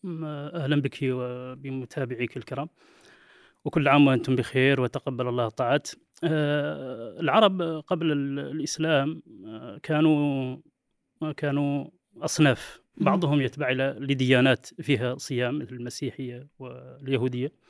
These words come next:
Speaker 1: وبعضهم، آه، ولعله هو الأغلب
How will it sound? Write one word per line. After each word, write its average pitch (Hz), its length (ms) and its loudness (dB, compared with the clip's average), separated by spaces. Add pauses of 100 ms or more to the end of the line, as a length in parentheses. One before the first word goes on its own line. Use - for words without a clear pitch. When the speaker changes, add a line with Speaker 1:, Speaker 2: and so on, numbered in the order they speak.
(840)
Speaker 1:
وبعضهم، 156 720 4
آه، 165 680 -2
ولعله 151 420 4
هو 147 300 4
الأغلب 165 440 6